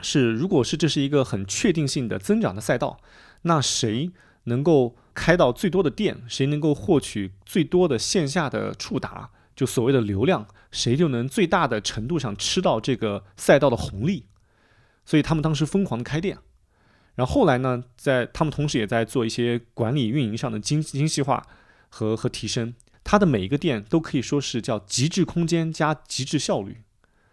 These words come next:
它的每个店其实面积都很小，它的装修成本都是很低的。同时呢，你看它的店员可能只有两三个人，就每天不停地在那做，做，做。然后他们的整个，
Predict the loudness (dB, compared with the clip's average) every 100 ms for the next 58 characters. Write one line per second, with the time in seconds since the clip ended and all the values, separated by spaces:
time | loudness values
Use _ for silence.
0 | _ _ -2 2 4 4 2 0 0 0
1 | 2 0 2 0 0 -4 -4 0 0 2
2 | 2 2 0 -2 -4 -2 -2 -4 -6 -6
3 | -6 -6 -10 -4 -2 0 0 -2 -2 -4
4 | 0 0 0 4 4 4 -2 -4 -4 -2
5 | 0 0 0 0 0 0 -4 -12 _ -20
6 | -8 -6 -4 -4 -4 -2 -2 -2 -4 -4
7 | -4 0 0 0 -4 -4 -6 -8 -20 -20
8 | -20 _ -20 _ -10 -6 0 2 2 -2
9 | 0 0 0